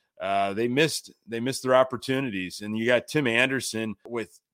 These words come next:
such a knucklehead botched play, uh, late in the game. I mean, trying to do way too much, way too soon. Uh, we'll talk about it, uh, later, uh, some of the details later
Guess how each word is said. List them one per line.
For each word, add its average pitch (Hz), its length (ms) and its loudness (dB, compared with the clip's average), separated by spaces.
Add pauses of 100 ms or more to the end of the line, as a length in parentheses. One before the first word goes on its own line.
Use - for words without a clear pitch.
such - 440 -2
a 113 100 4
knucklehead 117 800 2
botched 139 540 0
play, 127 600 4
uh, 92 140 -6
late 135 380 0
in 123 80 -4
the 98 100 -4
game. 113 600 -4
I 107 80 -8
mean, 107 240 -4
trying 156 260 -2
to 147 80 -2
do 120 180 -4
way 135 280 0
too 147 240 -4
much, 127 340 0
way 127 240 -2
too 147 280 -4
soon. 113 500 -4 (480)
Uh, 104 280 -2
we'll 135 120 -2
talk 123 340 4
about 98 320 2
it, 92 120 -6 (380)
uh, 95 180 -4
later, 104 520 0
uh, 98 180 -6
some 127 200 -8
of 110 60 -8
the 104 80 -4
details 101 600 -4
later 107 440 -2